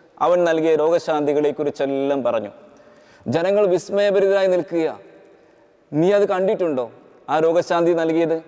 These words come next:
ആ അത്ഭുതങ്ങൾ നീ കണ്ടിട്ടുണ്ടോ?" തോമസ് പറയുമായിരിക്കും, "ഞാൻ കണ്ടിട്ടുണ്ട്. അവൻ എന്നെ വിളിച്ച ആ നാൾ മുതൽ ഞാൻ അവൻ്റെ കൂടെ ഉണ്ടായിരുന്നവനാണ്. അവൻ ചെയ്ത അത്ഭുതങ്ങൾ, അവൻ ചെയ്ത് നൽകിയ രോഗശാന്തികൾ എല്ലാം ഞാൻ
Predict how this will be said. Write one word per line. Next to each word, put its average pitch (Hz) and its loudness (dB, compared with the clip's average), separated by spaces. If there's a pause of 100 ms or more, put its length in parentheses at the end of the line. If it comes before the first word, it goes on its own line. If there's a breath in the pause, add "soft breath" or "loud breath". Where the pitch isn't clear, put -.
(360 loud breath)
ആ - 0 (100)
അത്ഭുതങ്ങൾ 170 0 (240)
നീ 175 0
കണ്ടിട്ടുണ്ടോ?" 139 -2 (720)
തോമസ് 151 -2
പറയുമായിരിക്കും, 143 0 (340 loud breath)
"ഞാൻ 151 0
കണ്ടിട്ടുണ്ട്. 117 -4 (720 loud breath)
അവൻ 185 0
എന്നെ 208 2
വിളിച്ച 190 0 (200)
ആ 185 2 (140)
നാൾ 175 0 (100)
മുതൽ 151 0 (1000)
ഞാൻ 170 0
അവൻ്റെ 165 0
കൂടെ 156 0
ഉണ്ടായിരുന്നവനാണ്. 127 -2 (580 loud breath)
അവൻ 160 2 (100)
ചെയ്ത 160 0
അത്ഭുതങ്ങൾ, 151 0 (540 loud breath)
അവൻ 160 0 (100)
ചെയ്ത് 165 0
നൽകിയ 156 2 (120)
രോഗശാന്തികൾ 151 0 (140)
എല്ലാം 151 0
ഞാൻ 131 -6